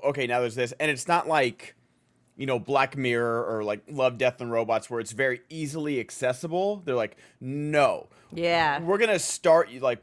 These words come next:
Speaker 1: we're not gonna give too much backstory, but we're gonna give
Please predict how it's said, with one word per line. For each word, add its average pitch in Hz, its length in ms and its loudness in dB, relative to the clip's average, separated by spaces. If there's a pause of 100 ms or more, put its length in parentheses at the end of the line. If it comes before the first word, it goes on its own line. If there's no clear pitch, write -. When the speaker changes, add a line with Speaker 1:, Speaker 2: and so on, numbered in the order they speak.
Speaker 1:
we're 156 120 -4
not 190 160 0
gonna 202 140 -2
give 147 240 -2
too 185 200 -8
much 190 220 -4
backstory, 190 440 0
but 165 140 0
we're 135 60 -4
gonna 139 180 0
give 123 160 0